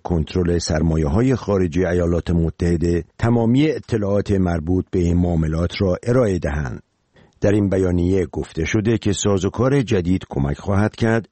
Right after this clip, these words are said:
جامعه بین‌المللی با هوشیاری بیشتری در تجارت بشردوستانه با ایران عمل کند. دولت آمریکا هدف از این سازوکارها را تضمین عدم صرف منابع مالی حاصل از معاملات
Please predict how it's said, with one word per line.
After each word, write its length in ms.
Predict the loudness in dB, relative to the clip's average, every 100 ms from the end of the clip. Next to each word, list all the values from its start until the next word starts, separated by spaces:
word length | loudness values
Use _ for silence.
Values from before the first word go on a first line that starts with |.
| -6
جامعه 560 | -2 2 2 2 2 2
بین‌المللی 800 | 0 2 2 0 0 0 0
با 200 | 0 -2
هوشیاری 840 | -2 -2 -4 -2 -2 -2 0 -2 -2
بیشتری 580 | -4 -6 -2 2 2 2
در 180 | 0
تجارت 600 | -2 -2 0 0 0 0 -2
بشردوستانه 1120 | 0 -2 -2 -2 -2 -2 -4 -2 0 2 2
با 160 | 2
ایران 380 | 0 0 0 -2 -2
عمل 220 | -2 0
کند. 380 | -2 -4 -4 -6 _ _ -2
دولت 320 | 2 2 2
آمریکا 600 | 0 0 -2 -4 -2 -2
هدف 400 | 0 0 -2 -2
از 180 | -6 -2
این 120 | 0
سازوکارها 840 | 0 0 -2 -4 -2 -2 0 0
را 240 | 2 0 -4 -8
تضمین 440 | -2 -2 2 2 2 0
عدم 400 | -4 -2 0 0
صرف 420 | 0 0 -2 0 0
منابع 640 | 0 0 0 0 0 2
مالی 420 | 2 2 0 0
حاصل 420 | 0 -2 -2 -2
از 180 | 0 0 0
معاملات 640 | 0 0 0 0 0